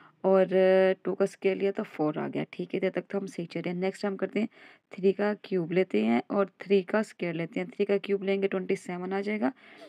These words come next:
थ्री का स्क्वायर लेंगे तो हमारे पास नाइन आ जाएगा। अब ये इधर तक तो हमारी सीरीज, ये देखिए क्वेश्चन में जो पूछा हुआ था ये तो हमने कंप्लीट कर लिया। अब नेक्स्ट हम क्या करेंगे, नेक्स्ट हमने करना है फ़ोर का हम क्यूब लेंगे, फ़ोर का स्क्वायर लेंगे।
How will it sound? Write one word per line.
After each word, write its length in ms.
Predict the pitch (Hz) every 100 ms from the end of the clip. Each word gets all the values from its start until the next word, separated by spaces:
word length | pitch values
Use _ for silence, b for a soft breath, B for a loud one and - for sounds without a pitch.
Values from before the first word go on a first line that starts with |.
| B _
थ्री 100 | -
का 120 | 208 202
स्क्वायर 280 | - 202
लेंगे 280 | 202 202 202
तो 100 | 202
हमारे 160 | 190 190
पास 280 | 196 185 190
नाइन 260 | 180 170
आ 100 | 160
जाएगा। 400 | 160 165 165 170 - B B B
अब 140 | 208 202
ये 260 | 202 196 226
इधर 240 | - 233
तक 220 | 214 214
तो 120 | 208 202
हमारी 240 | 190 202
सीरीज, 360 | - 196 202 -
ये 160 | - 196
देखिए 240 | 190 196
क्वेश्चन 360 | 196 196 180 196
में 120 | 202
जो 160 | 196 196
पूछा 340 | - 196 -
हुआ 80 | 196
था 100 | 208
ये 180 | 196 196
तो 120 | 202
हमने 160 | 196 202
कंप्लीट 360 | 185 160 175
कर 140 | - 175
लिया। 200 | 175 -
अब 100 | 185
नेक्स्ट 300 | 196 202 -
हम 100 | 208
क्या 140 | 196 190
करेंगे, 380 | 185 190 190 - B B B B _ -
नेक्स्ट 380 | 202 202 -
हमने 180 | 208 202
करना 280 | 202 196 196
है 60 | 214
फ़ोर 380 | - 180 190
का 200 | 196 214
हम 140 | 202 185
क्यूब 220 | 185 180
लेंगे, 400 | 175 196 196 214
फ़ोर 400 | 220 - 190 190
का 180 | 185 233
स्क्वायर 380 | 226 - 180 170
लेंगे। 340 | 156 175 175